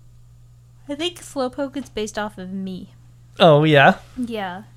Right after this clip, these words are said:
Speaker 2: But, like, look at his little curly ears and stuff like that. Like, that reminds me of a hippo. And his mouth and everything like that. Lots of people say salamander because his tail grows back.
Speaker 1: Yeah, wait.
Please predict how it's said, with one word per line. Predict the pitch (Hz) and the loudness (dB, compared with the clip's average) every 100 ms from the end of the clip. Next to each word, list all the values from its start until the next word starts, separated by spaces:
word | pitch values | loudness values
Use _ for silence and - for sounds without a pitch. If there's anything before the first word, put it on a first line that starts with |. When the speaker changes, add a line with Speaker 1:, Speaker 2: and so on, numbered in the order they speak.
| - - - - - | -20 -20 -20 -14 0
Speaker 2:
But, | 214 | 4
like, | 240 233 | 4 4
look | 247 294 | 0 0
at | |
his | 277 240 | 0 0
little | 262 254 226 | 0 -2 -4
curly | - 196 220 226 - | -4 -2 0 -2 -2
ears | 170 180 226 214 | 0 0 0 -4
and | 220 214 | -6 -4
stuff | 233 | -4
like | 220 | -4
that. | 208 | -4
Like, | 170 | 2
that | 185 220 | 4 6
reminds | 220 226 220 196 | 4 4 2 2
me | 185 | 0
of | 156 | 2
a | 135 | 2
hippo. | 120 160 - 123 127 135 - - - - | 2 0 0 -2 -2 -6 -16 -20 -12 -2
And | 156 | 2
his | 147 | 2
mouth | 143 143 147 180 175 - | 2 4 4 4 4 2
and | 156 | 2
everything | 147 160 151 180 | 0 0 -2 -2
like | 156 151 | -2 2
that. | 151 165 - - - - - | 4 2 -2 -20 -20 -20 -10
Lots | 165 185 220 | 2 4 4
of | 226 | -2
people | 247 254 | -8 -8
say | - 202 | -6 -6
salamander | - - 131 165 190 196 202 208 196 | -6 -4 -2 0 0 0 -2 -4 -8
because | 185 151 151 | -10 -6 -6
his | 143 131 | -4 -8
tail | - 131 139 | -6 -4 -2
grows | 156 165 165 | -2 -4 -4
back. | - 170 190 190 - - _ _ _ _ _ - | -2 -2 -2 -8 -20 -20 _ _ _ _ _ -18
Speaker 1:
Yeah, | 226 233 233 220 208 | -16 -14 -16 -18 -20
wait. | 233 233 220 | -16 -14 -16